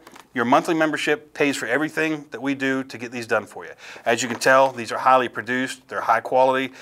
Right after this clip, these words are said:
They're as good as any magazine you can take off the bookshelf,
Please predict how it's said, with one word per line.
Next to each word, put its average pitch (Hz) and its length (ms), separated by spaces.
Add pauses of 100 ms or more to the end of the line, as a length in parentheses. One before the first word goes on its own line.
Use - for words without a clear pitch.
(220)
They're 123 160
as 107 100
good 127 260
as 107 280
any 156 200
magazine 135 540
you 117 60
can 113 80
take 127 160
off 110 100
the 120 60
bookshelf, 139 540